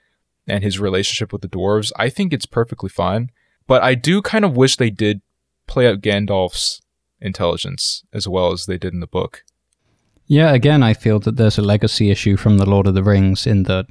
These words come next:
Speaker 2: Gandalf took on the Balrog, fought this huge fire-wielding monster by himself, and had, is established as being a being with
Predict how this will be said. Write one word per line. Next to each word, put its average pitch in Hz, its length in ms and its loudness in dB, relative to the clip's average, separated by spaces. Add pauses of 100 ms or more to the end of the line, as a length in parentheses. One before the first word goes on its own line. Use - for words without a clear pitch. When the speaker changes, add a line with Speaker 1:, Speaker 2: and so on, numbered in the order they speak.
(120)
Speaker 2:
Gandalf 104 440 4
took - 200 0
on 101 160 2
the 92 80 0
Balrog, 95 680 2 (380)
fought 113 220 2
this - 180 0
huge 120 560 4
fire-wielding 107 1300 2
monster 101 600 -2
by 98 180 0
himself, 98 640 -2
and 95 200 0
had, 101 240 -2 (580)
is 135 160 6
established 120 640 2
as 104 80 4
being 101 260 4
a 98 60 2
being 98 460 4
with 98 280 -2